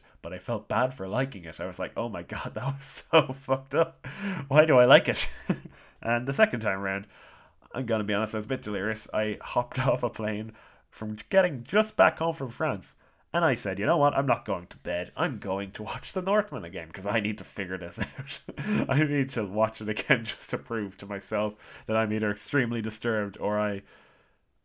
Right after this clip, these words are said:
I don't know, I'm extremely disturbed." But <laughs> so I went to see it after a flight, and I went,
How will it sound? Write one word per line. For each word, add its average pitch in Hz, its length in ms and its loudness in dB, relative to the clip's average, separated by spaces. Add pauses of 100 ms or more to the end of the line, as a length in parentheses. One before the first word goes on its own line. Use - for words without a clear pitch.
(520)
I 131 140 6
don't 113 100 0
know, 117 140 2
I'm 107 100 -2
extremely 110 380 -4
disturbed." 104 340 -4
But 135 240 6 (640)
<laughs> - 600 -18
so - 140 0
I 139 100 4
went 180 120 0
to - 60 2
see 160 220 2
it 104 160 -2 (260)
after 135 460 2 (180)
a - 80 -2
flight, - 540 -2 (320)
and 107 120 0
I 104 40 2
went, 143 340 0